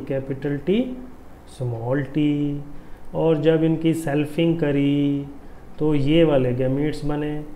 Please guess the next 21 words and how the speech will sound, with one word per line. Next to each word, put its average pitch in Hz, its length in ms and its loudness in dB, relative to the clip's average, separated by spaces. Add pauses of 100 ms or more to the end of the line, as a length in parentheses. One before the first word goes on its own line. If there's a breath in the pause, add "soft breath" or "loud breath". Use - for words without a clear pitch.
(160)
capital 135 420 -2
T 165 180 0
वाला 175 220 4
और 139 100 2
small 131 320 -2
t 147 160 -2
वाला। 143 340 -2 (180)
इधर 151 220 4
ये 135 200 2
gametes 139 420 0
बने, 143 260 -4
capital 170 480 0
T, 175 220 0
small 117 420 -6
टी। 131 160 -6 (640 loud breath)
पन्नट 175 300 6
स्क्वायर 156 320 2
ने 151 120 0
हमें 143 220 0
बता 143 260 2
दिया 170 260 4